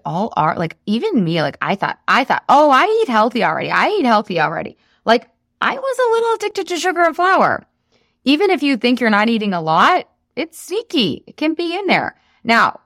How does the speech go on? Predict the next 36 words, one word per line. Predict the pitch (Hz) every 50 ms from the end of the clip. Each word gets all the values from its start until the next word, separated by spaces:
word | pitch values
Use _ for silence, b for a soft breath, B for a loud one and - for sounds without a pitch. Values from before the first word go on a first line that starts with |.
| -
I | - 196
also | - - 208 233 226 - 254 240
wanna | 220 208 202 190 175
say | 165 - - 254 254 214 180 151 143 139 156 185 202 - _ _ _ _ _ _ -
that | 170 175 180 -
that | 190 196 202
doesn't | - 196 185 190 180 -
mean | 180 202 202
that | 185 165 160
there | - 175 160 -
aren't | 175 185 - -
a | 156
bazillion | 160 - - 190 180 175 147 147 156 226 254 262 262 262 247 233
freaking | 220 - 240 - - 208 180 170
foods | - 254 285 269 220 175 160 160 165 -
that | 180 -
you | 123 190
can | - - 196 170
eat, | - 240 226 151 -
like, | 143 151 151 _ _ _
hundreds | _ _ - - - - 294 302 302 294 294 302 311 247 277
and | 277 262
hundreds | 208 226 226 226 233 220 233 214 208
and | 202 202
hundreds. | 202 196 190 185 165 151
My | 165 151 151
clients | - 165 151 151 -
are | 151
like, | 151 147 151
"God, | - - - 143 -
there's | 156 165 -
so | - - 170
much | 254 247 226 -
I | 175 151
can | - - - 127 320 349 311
have." | 214 151 131 131 -